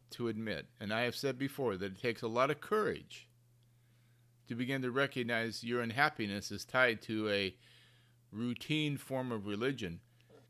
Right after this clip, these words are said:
that masks itself as Christianity,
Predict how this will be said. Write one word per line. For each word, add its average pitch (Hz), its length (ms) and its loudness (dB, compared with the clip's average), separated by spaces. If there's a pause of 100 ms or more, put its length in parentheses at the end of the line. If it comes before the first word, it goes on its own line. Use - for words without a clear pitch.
(1200)
that 110 240 2
masks 123 580 2
itself 87 480 -4
as 95 140 -8
Christianity, 80 800 -8